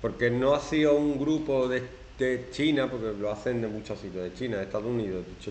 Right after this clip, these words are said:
China por decir un país, de Rusia, alguien allí haciéndolo. Yo sospecho que es por envidia, porque mi amigo Juan es una persona que hace teatro, escribe y hace muchas cosas,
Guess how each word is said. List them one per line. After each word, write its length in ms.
China 220
por 160
decir 160
un 140
país, 240
de 140
Rusia, 580
alguien 300
allí 260
haciéndolo. 500
Yo 520
sospecho 1120
que 80
es 80
por 180
envidia, 480
porque 300
mi 140
amigo 280
Juan 240
es 60
una 200
persona 360
que 100
hace 220
teatro, 760
escribe 880
y 80
hace 180
muchas 320
cosas, 320